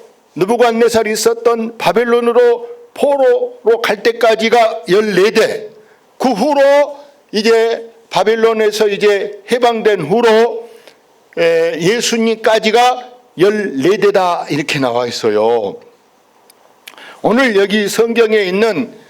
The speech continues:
그 족보를 이어가는 한 사람, 한 사람, 한 사람은요, 다 그들이 참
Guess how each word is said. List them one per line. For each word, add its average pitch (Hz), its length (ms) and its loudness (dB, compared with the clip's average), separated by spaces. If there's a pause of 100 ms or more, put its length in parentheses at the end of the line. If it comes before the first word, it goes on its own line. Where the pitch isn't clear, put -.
(200)
그 220 260 -2
족보를 220 680 0
이어가는 208 600 0
한 240 240 -2
사람, 208 360 0
한 214 220 -2
사람, 202 340 -2
한 208 200 -4
사람은요, 156 840 0 (360)
다 190 560 2 (400)
그들이 202 800 -2
참 190 400 -4